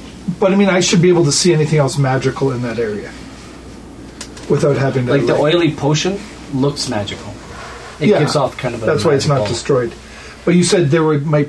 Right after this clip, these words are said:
Speaker 1: I was rolling for an investigation, but what I'm saying is I have detect magic going, so it should light up regardless of my investigation skill.
Speaker 2: Yeah, it, you, you'd have to see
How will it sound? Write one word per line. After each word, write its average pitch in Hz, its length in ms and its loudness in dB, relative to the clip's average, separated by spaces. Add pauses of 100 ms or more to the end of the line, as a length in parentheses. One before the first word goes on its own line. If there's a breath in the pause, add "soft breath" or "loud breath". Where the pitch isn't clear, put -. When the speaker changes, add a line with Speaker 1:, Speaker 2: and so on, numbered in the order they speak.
(100)
Speaker 1:
I 156 120 4
was 151 180 2
rolling 156 300 2
for 147 160 -2
an 139 80 2
investigation, 135 680 0
but 123 100 -8
what 131 120 2
I'm 131 160 0
saying 131 220 0
is 117 80 -4
I 123 100 0
have 123 100 -2
detect 120 380 -6
magic 135 340 -2
going, 120 280 -8 (340 loud breath)
so - 160 0
it - 80 2
should 131 220 0
light 131 260 2
up 131 200 -4
regardless - 960 -6
of 117 160 -6
my 117 160 -8
investigation 123 760 -8
skill. - 280 -8 (2500 loud breath)
Speaker 2:
Yeah, 131 320 0 (800)
it, 139 260 0
you, 135 200 0
you'd 135 320 -2
have 135 280 -2
to 107 100 -6
see 113 500 -4